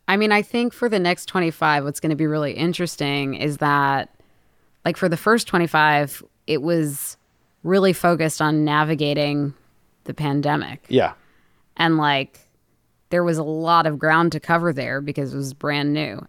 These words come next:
Speaker 1: And now we're in this new iteration of, like, kind of post-pandemic and navigating that. And there's gonna be a lot of ground to cover there. So I feel like, I don't know, I'm ex-, I'm just excited to kind of get into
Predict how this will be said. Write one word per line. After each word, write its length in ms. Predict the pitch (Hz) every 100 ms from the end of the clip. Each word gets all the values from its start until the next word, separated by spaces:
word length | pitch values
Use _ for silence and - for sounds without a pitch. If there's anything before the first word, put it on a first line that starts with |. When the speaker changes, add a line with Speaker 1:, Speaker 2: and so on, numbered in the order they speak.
| -
Speaker 1:
And 180 | 165 160
now 200 | 160 170
we're 160 | 175
in 140 | 165 165
this 180 | 151
new 200 | 165 170
iteration 720 | 143 151 147 156 156 156 147 147
of, 220 | - 143
like, 440 | 143 135 113 - _ _ _ _ _ _ _ _ _
kind 300 | - 190 151
of 100 | 143
post-pandemic 880 | - 151 - 147 147 170 208 170 151 -
and 120 | 151
navigating 640 | 151 151 151 147 135 127
that. 480 | 139 160 165 139 98 - _ _ _ _ _ _ -
And 160 | 160
there's 160 | 170 175
gonna 160 | 180 165
be 100 | 165
a 60 |
lot 380 | 151 156 160 165
of 120 | 147 139
ground 260 | 147 143
to 40 | -
cover 300 | - 135 139
there. 320 | 143 131 117
So 160 | 147 151
I 100 | 156
feel 220 | - 180
like, 500 | 170 160 156 - - _ _ _ _ _ _ _ _ _ _ _ _ _ _ -
I 100 | 208
don't 80 | 254
know, 80 | 214
I'm 140 | 180
ex-, 200 | 180 - -
I'm 160 | 180 185
just 180 | 190 208
excited 480 | - 190 170 165
to 60 | 151
kind 240 | - 170
of 120 | 156 139
get 200 | 156 101
into 800 | 160 160 165 156 151 147 147